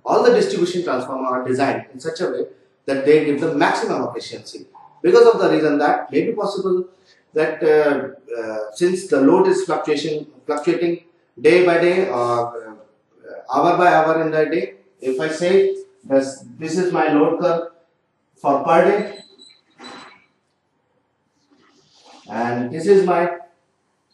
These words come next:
efficiency, normal efficiency, this is my average,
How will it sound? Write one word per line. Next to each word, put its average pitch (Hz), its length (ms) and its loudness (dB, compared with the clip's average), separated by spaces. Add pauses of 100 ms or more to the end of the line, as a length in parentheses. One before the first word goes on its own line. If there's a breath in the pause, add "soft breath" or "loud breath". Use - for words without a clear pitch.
(800)
efficiency, 170 720 -2
normal 180 320 2
efficiency, 190 760 -4
this 139 140 -8
is 151 120 -6
my 156 320 -4 (160)
average, 190 400 4